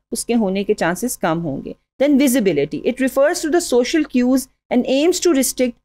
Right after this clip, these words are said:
anonymity, promote peer monitoring and elicit responsible norms। जितनी ज़्यादा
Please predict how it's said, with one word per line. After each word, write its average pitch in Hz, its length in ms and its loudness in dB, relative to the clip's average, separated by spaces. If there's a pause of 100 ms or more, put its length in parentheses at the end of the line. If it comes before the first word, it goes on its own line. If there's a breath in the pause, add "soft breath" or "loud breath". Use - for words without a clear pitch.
(160)
anonymity, 254 720 2
promote 233 520 2
peer 285 240 2
monitoring 247 580 2 (220)
and 277 220 -2
elicit 247 440 0 (240)
responsible 226 800 0 (280)
norms। 170 420 0 (260)
जितनी 294 300 2
ज़्यादा 277 320 2